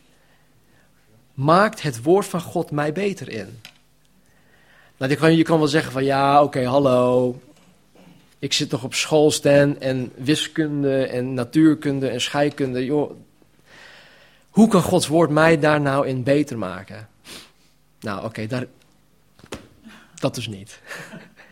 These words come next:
Maar waar het gaat om karaktereigenschappen, waar het gaat om je relatie met God, relatie met je medemens.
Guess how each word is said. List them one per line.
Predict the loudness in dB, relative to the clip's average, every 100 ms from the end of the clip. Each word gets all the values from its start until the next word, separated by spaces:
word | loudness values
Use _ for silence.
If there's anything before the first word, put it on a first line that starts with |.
| _ _ -20 -20 -4
Maar | 4 8
waar | 8
het | 6
gaat | 0 2 4 4
om | 4 4 -2 -16 _ _
karaktereigenschappen, | 0 4 2 2 -4 -4 -4 -6 -8 -6 -8 -8 -12 -14 _ _ _ -20 -20 -8
waar | 0 2
het | 2
gaat | 2 2 2
om | 0
je | 2
relatie | 2 4 2 2 0 0
met | -2
God, | -4 -2 -2 -2 -4
relatie | 0 0 0 -2 -4
met | -4 -4
je | 0
medemens. | 2 2 0 -4 -6 -8 -10 -10